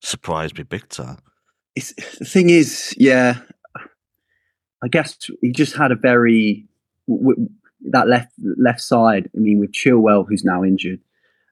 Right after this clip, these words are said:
Speaker 2: and other players like Martson and Cucurella, it's, it's, it, and, and I mean, it's gonna be very difficult for him to break into the side.
Speaker 1: Mm.
Speaker 2: So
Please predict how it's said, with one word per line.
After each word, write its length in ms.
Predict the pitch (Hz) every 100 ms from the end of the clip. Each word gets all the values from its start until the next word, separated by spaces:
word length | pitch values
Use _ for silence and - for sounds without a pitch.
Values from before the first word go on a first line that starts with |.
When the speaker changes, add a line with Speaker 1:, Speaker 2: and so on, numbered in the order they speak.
| -
Speaker 2:
and 100 | 107
other 220 | 117 113
players 600 | 120 110 104 101 - -
like 160 | - 92
Martson 800 | 110 107 107 - - 104 104 101
and 260 | 95 90 - _ _ -
Cucurella, 680 | 110 110 101 104 95 95 - _ _ -
it's, 480 | 104 107 - - - _ _ _ _
it's, 180 | 156 - -
it, 260 | 127 - - _ -
and, 160 | 135 131
and 160 | 139 135
I 40 | -
mean, 120 | 139
it's 120 | 127
gonna 160 | - 135
be 160 | 117 113
very 180 | 117
difficult 400 | 101 117 - 95
for 80 | -
him 80 | 98
to 100 | -
break 240 | 98 98 -
into 160 | -
the 80 | 104
side. 400 | - 107 98 92
Speaker 1:
Mm. 20 |
Speaker 2:
So 200 | 110 143